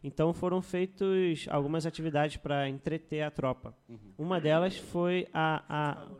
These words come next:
Speaker 1: show de calouros, enfim, isso tudo tem gravado no Arquivo Nacional. Não, é, os, tem um, um, uma matéria que saiu bem interessante, que inclusive o César Campiani, é, auxiliou na pesquisa da B B C,
Speaker 2: Uhum.
Speaker 1: e tem esse festival gravado que,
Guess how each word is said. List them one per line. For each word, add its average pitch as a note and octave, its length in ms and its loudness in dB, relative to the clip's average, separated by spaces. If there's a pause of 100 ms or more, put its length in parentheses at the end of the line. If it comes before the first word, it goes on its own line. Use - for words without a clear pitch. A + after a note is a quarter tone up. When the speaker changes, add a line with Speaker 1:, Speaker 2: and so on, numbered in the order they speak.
(160)
Speaker 1:
show D#3+ 300 4
de D#3 100 0
calouros, E3+ 600 4
enfim, C#3 240 -2
isso D#3 180 0
tudo F3 240 0
tem F#3+ 220 -2
gravado E3 580 4
no D3+ 100 4
Arquivo C#3 400 2
Nacional. C#3+ 600 0 (960)
Não, C#3+ 300 2
é, C#3+ 200 6
os, B2 220 0 (100)
tem F3 160 4
um, G3 240 4
um, F3+ 220 0
uma F3+ 180 4
matéria E3+ 400 4
que - 60 -8
saiu D#3 380 4
bem D3 360 2
interessante, D3 520 -4
que D#3+ 80 -4
inclusive C3+ 340 0
o C#3 60 0
César C3+ 280 0
Campiani, C3+ 560 -2 (800)
é, B2+ 200 -2
auxiliou C#3 480 0
na D3+ 100 -2
pesquisa D#3 580 0
da E3 120 2
B C#3 160 4
B C#3 120 2
C, F3 320 0 (240)
Speaker 2:
Uhum. A2 220 -18 (260)
Speaker 1:
e D#3+ 140 2
tem E3+ 340 4
esse G3 220 0
festival F3 480 4
gravado F3+ 720 4
que, G3+ 460 -2